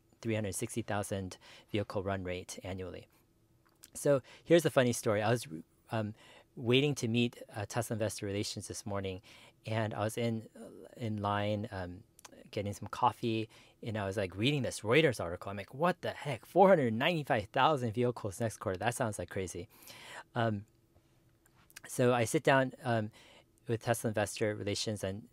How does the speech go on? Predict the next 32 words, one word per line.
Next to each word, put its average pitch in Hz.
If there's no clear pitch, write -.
we 117
went 131
over 135
some 120
different 107
things, 131
but -
then, 110
um, 104
I, -
I -
bring 127
up 120
the 92
Reuters 131
article. 87
I'm 110
like, 110
"Hey, 151
have 113
you 123
seen 135
this 113
Reuters 98
article 104
about, 98
uh, 98
Q -
four 104
deliveries?" 110
And, 107
um, 98